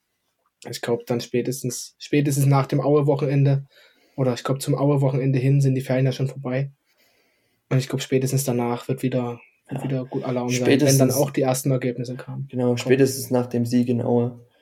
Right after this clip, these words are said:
Speaker 1: Richtig.
Speaker 2: ist da wieder alles, alles im Lot.
Speaker 1: <laughs>
Speaker 2: Nein, ich
Speaker 1: Immer
Speaker 2: mein,
Speaker 1: schon
Speaker 2: das,
Speaker 1: fest mit einplanen. <laughs>
Speaker 2: das, <laughs> genau, das gegen,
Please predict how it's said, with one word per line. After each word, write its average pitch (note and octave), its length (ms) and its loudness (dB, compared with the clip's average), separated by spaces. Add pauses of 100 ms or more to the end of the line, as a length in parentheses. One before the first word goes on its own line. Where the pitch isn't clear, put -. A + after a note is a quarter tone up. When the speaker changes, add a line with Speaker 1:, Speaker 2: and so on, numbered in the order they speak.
(420)
Speaker 1:
Richtig. C3+ 360 -14
Speaker 2:
ist - 200 -8
da - 140 0
wieder B2 220 -2
alles, - 520 -4 (400)
alles B2+ 260 4
im A#2 120 4
Lot. A#2 360 0 (180)
Speaker 1:
<laughs> - 200 -18
Speaker 2:
Nein, C#3+ 140 6
ich C#3 60 6
Speaker 1:
Immer C3+ 100 8
Speaker 2:
mein, - 20 8
Speaker 1:
schon C#3 80 6
Speaker 2:
das, C#3 140 6
Speaker 1:
fest C#3+ 200 0
mit D3 100 2
einplanen. C3+ 480 0 (120)
<laughs> - 120 -4
Speaker 2:
das, C3+ 320 2 (160)
<laughs> - 200 -2
genau, A2+ 240 2 (640)
das C3 500 6
gegen, C#3 240 6